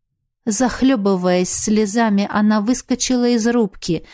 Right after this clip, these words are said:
Перед затуманенным взглядом все расплывалось. Густой дым выедал глаза,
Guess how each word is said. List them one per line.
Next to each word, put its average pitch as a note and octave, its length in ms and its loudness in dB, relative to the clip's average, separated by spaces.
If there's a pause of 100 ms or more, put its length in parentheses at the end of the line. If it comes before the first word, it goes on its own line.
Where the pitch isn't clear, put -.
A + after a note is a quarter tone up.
(360)
Перед G#3+ 280 0
затуманенным G#3+ 680 2
взглядом F#3+ 460 0
все G3 180 -2
расплывалось. F#3 800 -2 (280)
Густой B3 520 0
дым G#3 260 2
выедал G3+ 460 2
глаза, G3 560 0